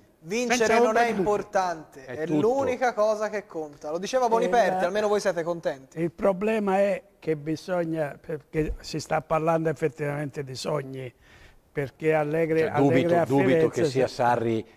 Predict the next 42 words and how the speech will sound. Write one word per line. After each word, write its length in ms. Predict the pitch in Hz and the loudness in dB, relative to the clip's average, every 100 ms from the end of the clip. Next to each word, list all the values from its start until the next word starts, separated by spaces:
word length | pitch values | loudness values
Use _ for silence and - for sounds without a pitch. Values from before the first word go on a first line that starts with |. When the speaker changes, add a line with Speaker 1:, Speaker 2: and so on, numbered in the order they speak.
| _ - | _ -12
Speaker 3:
Sarri 340 | - 117 117 | 0 0 2
e 20 | |
Allegri 340 | 110 113 113 107 | 2 0 -2 -2
possano 400 | 117 113 - - | -2 -2 2 2
Speaker 4:
No, 120 | 214 | 2
Speaker 3:
venire 180 | 196 - | 2 0
a 280 | - - | 0 0
Speaker 4:
ma 120 | 180 175 | 0 0
Speaker 3:
Firenze, 240 | 175 - | -4 -4
eh. 120 | 202 | 0
Speaker 4:
io, 200 | 208 240 | 0 0
io 300 | 202 202 175 | 2 4 2
credo, 460 | - 170 190 185 170 | 0 0 2 2 0
perché 300 | 135 120 151 | -4 -6 -2
questo 320 | 165 190 - | 0 0 -2
Speaker 3:
De 140 | 277 202 | -4 0
Zerbi 360 | 120 120 101 | 2 2 -2
potrebbe 360 | - - 98 98 | -8 -8 -6 -6
essere 160 | 190 180 | -6 -2
più 80 | |
Speaker 4:
Allegri 260 | 175 175 220 | 0 2 2
Speaker 3:
probabile. 220 | 214 185 165 | 2 2 4
Speaker 4:
viaggia 1000 | 156 147 135 151 143 143 139 139 139 | 4 2 0 2 4 4 4 2 0
adesso, 560 | - 147 147 165 185 - | -2 0 2 4 2 2
Speaker 3:
A 60 | 147 | 0
stonfi, 340 | - 202 185 | 4 4 4
Speaker 4:
chiederà 500 | 180 180 180 185 180 | 2 2 2 2 4
otto, 360 | 175 196 - 175 | 2 0 -2 -4
Speaker 3:
a 20 | |
Speaker 4:
dieci 320 | 165 139 151 | 0 -2 2
Speaker 3:
stonfi, 420 | 160 165 - 156 | 2 4 0 -4
Speaker 4:
mila 140 | 160 165 | 0 0
Speaker 3:
anche 240 | 202 156 | 0 -2
se 100 | - | -2
anche 180 | 120 139 | -2 0
lui 100 | 156 | 0
Speaker 4:
eh. 20 | |
Speaker 3:
dovrà 400 | 135 120 120 117 - | 0 2 2 0 -10
abbassarsi 680 | 101 113 110 135 123 - | -6 -4 -2 0 0 -2
un 100 | 117 | -10
pochino, 440 | - 135 110 107 85 | -8 -8 -6 -8 -8
però. 200 | 95 | -12